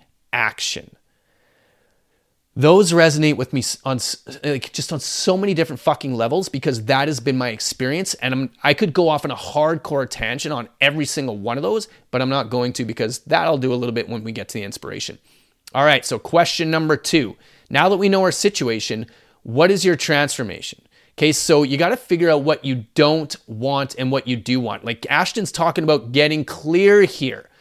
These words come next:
So one of the best ways for us to get clear as men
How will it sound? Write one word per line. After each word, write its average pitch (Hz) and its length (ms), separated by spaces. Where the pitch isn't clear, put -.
So - 180
one 160 140
of 180 60
the 165 60
best 165 480
ways 185 200
for - 140
us 139 100
to 131 60
get 123 300
clear 180 260
as 160 180
men 131 460